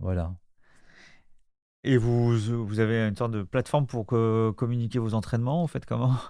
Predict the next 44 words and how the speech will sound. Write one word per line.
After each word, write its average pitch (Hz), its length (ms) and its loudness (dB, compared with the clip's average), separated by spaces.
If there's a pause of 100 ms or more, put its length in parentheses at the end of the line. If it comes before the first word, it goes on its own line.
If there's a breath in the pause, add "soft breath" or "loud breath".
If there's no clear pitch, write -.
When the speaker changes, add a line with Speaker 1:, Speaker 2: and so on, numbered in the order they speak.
(320 loud breath)
Speaker 1:
On 104 160 6
a 98 160 8
des 82 100 0
plateformes, 92 560 0
on - 20 4
a 80 80 2
des 92 240 2
coachs, 110 420 4
on 87 60 0
a 92 60 2
tout - 160 -4
ce - 60 -8
qu'il - 180 -8
faut, - 180 -2
Speaker 2:
Ah, 104 80 6
Speaker 1:
on 104 80 6
Speaker 2:
c'est 92 80 6
Speaker 1:
a 87 60 4
des, 82 160 2
Speaker 2:
génial. 76 520 -2
Speaker 1:
on 82 120 -2
a 80 80 -2
toute, - 220 -6 (180)
toute - 160 -8
une 110 80 4
approche 101 320 0
très - 160 0
professionnelle 110 840 0
en 90 300 2
interne. 101 640 2
Et 87 100 0
puis, - 160 0
on 104 60 6
a 104 40 4
surtout 104 300 0
un 113 80 6
état 107 180 2
d'esprit 101 440 0
qui - 200 -6
nous 92 120 2
permet 101 340 0
d'avancer 90 420 -2
ensemble. 107 580 -2 (1000 soft breath)
Euh... 87 640 -2